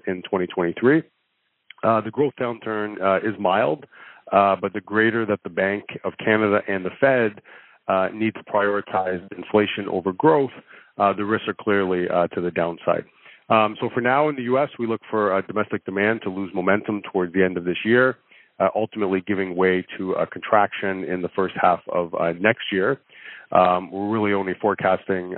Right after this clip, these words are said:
um, you know, around half a percentage point, uh, contraction, uh, during those quarters, but that should push the unemployment rate higher from, uh, its current, uh, fifty-year low,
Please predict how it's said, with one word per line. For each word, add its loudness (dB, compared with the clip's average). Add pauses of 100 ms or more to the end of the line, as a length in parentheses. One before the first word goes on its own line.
um, -2
you -6
know, -4
around 0
half 2
a -10
percentage -6
point, -4
uh, 0
contraction, 0 (320)
uh, 4
during 2
those -6
quarters, 0 (320)
but -2
that 4
should -6
push -2
the 0
unemployment -2
rate 0
higher 2 (100)
from, -4
uh, 0
its -6
current, -2
uh, 2
fifty-year -4
low, 2